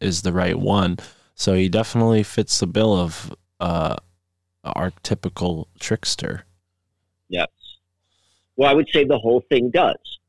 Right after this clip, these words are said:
Speaker 1: Right.
Speaker 2: So, um, so what's, what's the point of all of this? What's the point of all of this? I think this is what the point of all of this is, is I say you have to come out the other side.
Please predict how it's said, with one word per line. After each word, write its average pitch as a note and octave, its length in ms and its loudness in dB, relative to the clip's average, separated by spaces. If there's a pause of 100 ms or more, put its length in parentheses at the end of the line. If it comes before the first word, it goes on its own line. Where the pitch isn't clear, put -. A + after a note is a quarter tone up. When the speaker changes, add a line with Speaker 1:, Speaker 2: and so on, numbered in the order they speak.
(120)
Speaker 1:
Right. - 260 -10 (100)
Speaker 2:
So, C#3 600 6
um, A#2 520 2 (1200)
so - 180 0
what's, D3+ 280 -2 (200)
what's F3 280 -4
the D#4+ 80 -8 (200)
point D4+ 240 -8
of - 120 -10
all A#1 240 -6
of G1+ 80 -18
this? - 340 -20
What's C#3+ 240 -8
the E3+ 60 -20 (100)
point C3 200 -6
of F#2 100 -10
all G1+ 280 -12
of - 60 -20
this? G1+ 100 -20 (840)
I G2+ 60 -6
think B2+ 180 -2
this B2 160 0
is G#2+ 140 -10
what G2 120 -2
the F2+ 80 -10
point F2 280 -6
of D2+ 100 -10
all A1+ 200 -6
of G1+ 80 -14
this G#1+ 120 -14 (100)
is, - 160 -8 (560)
is G2 340 2
I G2+ 80 0
say A#2 180 -2
you A2+ 120 0
have A2 140 -2
to - 100 -16
come A#2+ 260 -4
out A2 260 -2
the F#2+ 120 -2
other F2 160 -6
side. A#1 380 -6